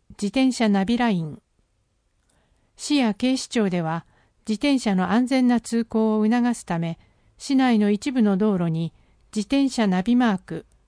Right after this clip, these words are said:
自転車ナビラインを設置しています。自転車は、自転車ナビマーク、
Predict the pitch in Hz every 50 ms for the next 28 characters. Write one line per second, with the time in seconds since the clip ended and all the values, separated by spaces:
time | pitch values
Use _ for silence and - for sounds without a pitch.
0 | _ _ - 190 214 220 - 285 285 262 226 - 196 185 190 208 202 262 254 285
1 | 269 247 208 180 165 156 147 - 175 165 _ - - 202 - - - 190 175 165
2 | 160 160 165 - - - - _ _ _ _ _ _ _ _ _ _ _ _ _
3 | _ _ _ _ - 214 220 - 269 269 254 226 - 202 185 185 180 180 - _
4 | _ _ _ _ _ _ - 220 208 - 285 277 277 240 - 220 190 196 202 214
5 | 233 240 254 247 214 196 - - - 175 -